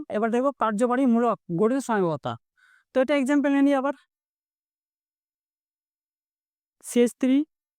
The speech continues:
সিএইচ টু, ওএইচ।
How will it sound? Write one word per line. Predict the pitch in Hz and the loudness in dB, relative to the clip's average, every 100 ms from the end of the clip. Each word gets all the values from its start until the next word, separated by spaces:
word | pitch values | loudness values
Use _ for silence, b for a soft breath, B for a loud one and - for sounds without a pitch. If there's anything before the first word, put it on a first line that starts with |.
| _ _ _ _ _ _ _ _ _ _ _ _ - - - - - | _ _ _ _ _ _ _ _ _ _ _ _ -20 -20 -20 -20 -10
সিএইচ | - 233 220 - | 0 2 2 0
টু, | 262 302 _ _ _ _ _ _ _ _ _ _ _ _ _ _ _ _ _ _ _ _ | 2 2 _ _ _ _ _ _ _ _ _ _ _ _ _ _ _ _ _ _ _ _
ওএইচ। | 220 202 151 | 0 2 0